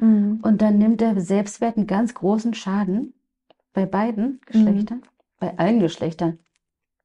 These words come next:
Speaker 2: Aber der weibliche Narzissmus, das gibt's ein ganz tolles Buch von Bärbel Wadetzky,
Speaker 1: Mhm.
Speaker 2: ähm, die schreibt auch zu dieser Spaltung und diesem Minderwert, der oft in Frauen wie gesät wird, auch in dieser patriarchalen Logik,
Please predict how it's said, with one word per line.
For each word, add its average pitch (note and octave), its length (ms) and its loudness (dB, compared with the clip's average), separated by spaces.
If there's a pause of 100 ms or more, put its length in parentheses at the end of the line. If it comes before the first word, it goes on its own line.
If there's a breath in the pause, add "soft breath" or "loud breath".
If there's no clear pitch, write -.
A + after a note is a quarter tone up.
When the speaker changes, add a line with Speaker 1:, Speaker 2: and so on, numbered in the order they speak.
(540 soft breath)
Speaker 2:
Aber G3+ 260 2
der F#3 180 2
weibliche A3+ 560 -2
Narzissmus, A3 560 -2
das F3+ 160 -10
gibt's G3 220 -6
ein F#3+ 80 -2
ganz F#3+ 140 -4
tolles G3 220 -4
Buch G3+ 140 -6
von G3 160 -2
Bärbel F#3+ 300 0
Wadetzky, G#3 580 -4 (140)
Speaker 1:
Mhm. G#3+ 360 2
Speaker 2:
ähm, F#3 520 2
die G3 100 2
schreibt F#3+ 520 -6 (300)
auch G#3 220 0
zu - 140 -6
dieser G3 320 2
Spaltung G#3 540 0
und F3+ 120 0
diesem F#3 480 0
Minderwert, F#3 680 2
der F#3+ 180 -4
oft - 300 -6 (360 soft breath)
in G#3+ 200 4
Frauen G#3+ 420 0
wie G#3 120 0
gesät F3+ 640 -2
wird, D#3 340 -4
auch A#3+ 400 -2
in A3+ 160 0
dieser A3+ 200 0
patriarchalen A3 680 -6
Logik, G#3 480 -2